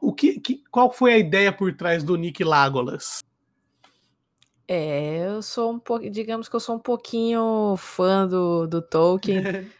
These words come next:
Speaker 2: Eu gosto muito da, da, da história em si, do, do mundo da Terra-média.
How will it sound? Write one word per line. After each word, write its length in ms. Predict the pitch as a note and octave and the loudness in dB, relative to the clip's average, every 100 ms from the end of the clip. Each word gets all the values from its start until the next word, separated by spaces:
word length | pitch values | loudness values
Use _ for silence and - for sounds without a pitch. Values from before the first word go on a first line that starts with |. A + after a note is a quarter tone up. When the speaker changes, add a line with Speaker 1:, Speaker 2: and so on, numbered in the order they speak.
| - | -12
Speaker 2:
Eu 120 | E3+ | 0
gosto 280 | F3+ F3+ G3 | 2 2 0
muito 320 | F3 F3+ F#3+ | 0 -2 -2
da, 640 | F#3 F3 E3+ D#3+ D#3 D#3 - _ _ _ - _ _ _ | -2 0 0 -2 -4 -6 -12 _ _ _ -20 _ _ _
da, 800 | D#3+ E3 D#3+ D#3 D3+ D3+ - - _ _ _ | -4 -2 -2 -4 -6 -8 -10 -16 _ _ _
da 140 | F3 | -2
história 380 | G3 - F3 F#3 | -2 2 2 2
em 60 | F3+ | -2
si, 220 | - F3 | -4 -2
do, 240 | F3 E3 | -2 -2
do 220 | D#3 D#3+ | -4 -4
mundo 260 | E3+ E3+ F3 | -2 -4 -4
da 140 | E3 | -6
Terra-média. 800 | E3 F3 E3+ D#3 D#3 E3 F#3 G3+ | -4 -6 -6 -8 -8 -6 -6 -6